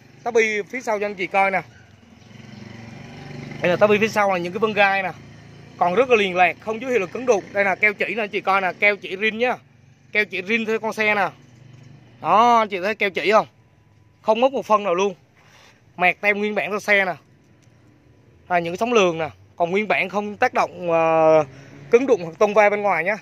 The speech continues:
Ghế là ghế nỉ hết toàn diện anh chị nha. Đây là anh chị xem nè. Đó, ghế nỉ hết toàn diện nè, học tì tay nè. Đầy đủ trên con xe luôn, không thiếu một cái gì.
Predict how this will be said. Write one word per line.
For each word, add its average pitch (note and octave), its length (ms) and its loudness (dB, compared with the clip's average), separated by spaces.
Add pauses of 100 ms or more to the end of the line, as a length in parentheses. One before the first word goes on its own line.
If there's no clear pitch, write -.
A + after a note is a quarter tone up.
(680)
Ghế G3+ 240 0
là A#3 60 -6
ghế A3 160 -4
nỉ G3 160 -6
hết B3+ 120 -6
toàn F#3 200 -2
diện F3 180 -4
anh G3 120 -4
chị G3 120 -8
nha. G3 180 -2 (160)
Đây F3+ 120 -6
là F3 80 -4
anh D#3+ 100 -12
chị E3+ 120 -14
xem F#3 220 -2
nè. F3 80 -4 (880)
Đó, F#3+ 400 0
ghế G#3 180 2
nỉ F#3+ 140 -2
hết G#3+ 100 -8
toàn E3 200 -6
diện D3+ 160 -8
nè, D3 60 -10
học D#3+ 200 -2 (140)
tì E3+ 120 -6
tay F#3+ 300 0
nè. F3 100 -8 (440)
Đầy F3 160 -2
đủ E3+ 200 -8
trên G3 120 -6
con F#3+ 140 -4
xe F#3+ 220 4
luôn, F3+ 100 -6
không F#3+ 100 -10
thiếu A#3 160 -6
một A#3+ 120 -12
cái G#3+ 80 -8
gì. D#3+ 240 -4